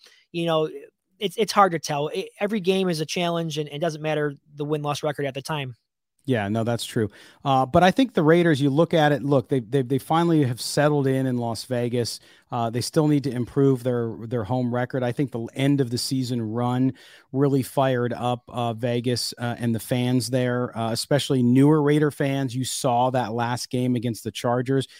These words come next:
Speaker 2: To me, Evan, that was the first time where you felt like the Char-, the, the, the Raiders had a, a home field advantage against the Chargers, right? It was, it was clear. You could hear it audibly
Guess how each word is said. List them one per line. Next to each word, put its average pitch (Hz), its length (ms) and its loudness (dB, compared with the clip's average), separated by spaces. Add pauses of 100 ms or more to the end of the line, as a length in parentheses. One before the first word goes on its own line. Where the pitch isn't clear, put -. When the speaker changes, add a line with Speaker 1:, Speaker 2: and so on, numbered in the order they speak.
(180)
Speaker 2:
To 143 100 4
me, 156 240 8
Evan, 151 240 4
that 139 140 2
was 131 80 2
the 123 80 0
first 156 340 2
time 143 320 2
where 135 160 0
you 127 140 -2
felt 139 380 0
like 127 280 -2 (480)
the 131 160 -2
Char-, - 400 0
the, 123 200 0
the, 117 240 -2
the 123 100 -4
Raiders 131 320 2
had 131 280 -2
a, 120 440 -4
a 117 120 -2
home 139 260 2
field 135 180 0
advantage 127 460 0
against 107 260 -8
the 107 80 -12
Chargers, 101 460 -6
right? 117 160 -2
It 107 60 -4
was, 117 180 -4 (240)
it 139 80 0
was 131 120 2
clear. 156 640 0
You 123 140 -2
could 123 140 -6
hear 180 400 0
it 135 120 0 (120)
audibly 123 680 2